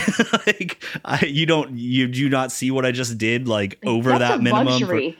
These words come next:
Speaker 2: If you could be at forty hours a week after all that you just did, that would be miraculous.
Speaker 1: Right. And I'm way, I'm way too old for that <laughs> today. I just can't, I don't have the energy to do that. But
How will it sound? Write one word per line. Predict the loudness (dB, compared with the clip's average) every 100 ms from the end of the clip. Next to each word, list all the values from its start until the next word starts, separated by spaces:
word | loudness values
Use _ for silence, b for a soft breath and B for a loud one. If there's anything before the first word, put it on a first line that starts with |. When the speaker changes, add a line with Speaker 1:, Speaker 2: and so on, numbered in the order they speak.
| -6
Speaker 2:
If | -4 2
you | 2 2
could | 0 -2
be | 2 4
at | 2
forty | -2 -2 0 2 0
hours | 0 -2 -4
a | -4
week | -4 -6 -6 -6
after | -6 -2 -2
all | 0 2 2
that | 0
you | -2 -4
just | -4 -6 -6
did, | -4 0 -2 -2
that | -2 0
would | 2
be | 2
miraculous. | 4 2 0 -4 -8 -8 -10 -14 -20 _ -4
Speaker 1:
Right. | -2 -2 -10 _
And | 2 4 4 2 -2 _
I'm | -2 0
way, | 0 0
I'm | 0
way | 2 0
too | 2 0
old | 0 -2
for | -4
that | -4 -4 -6
<laughs> |
today. | -10 -8 -8
I | -6
just | -6 -6 -2
can't, | -2 B B B
I | 0
don't | 2
have | 0
the | 0
energy | 2 2 0 -2
to |
do | -2 -2
that. | -2 -4 -6 B B B B _
But | 0 2 -2